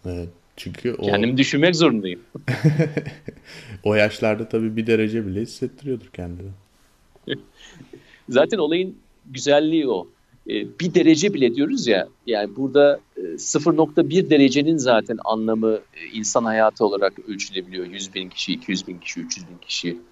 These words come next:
Speaker 1: Evet.
Speaker 2: E, s-, ve ona hakim olmak, oradaki insan kaybıyla, insan hayatındaki değişiklikle,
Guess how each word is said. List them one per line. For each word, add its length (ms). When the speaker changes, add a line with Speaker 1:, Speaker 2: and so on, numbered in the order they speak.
Speaker 1:
Evet. 240
Speaker 2:
E, 500
s-, 260
ve 160
ona 300
hakim 420
olmak, 320
oradaki 560
insan 460
kaybıyla, 600
insan 300
hayatındaki 540
değişiklikle, 760